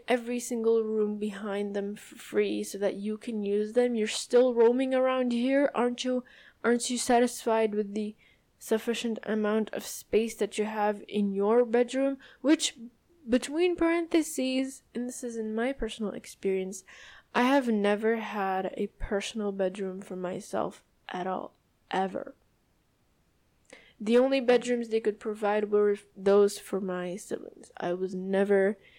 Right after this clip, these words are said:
acknowledged. 'Cause I'm the youngest one, and so I was never really acknowledged.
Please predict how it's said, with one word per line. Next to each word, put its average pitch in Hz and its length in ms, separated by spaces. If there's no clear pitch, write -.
acknowledged. 196 800
'Cause 214 180
I'm 262 280
the 302 80
youngest 233 520
one, 214 420
and 226 200
so 214 800
I - 100
was 220 200
never 220 320
really 208 560
acknowledged. 277 720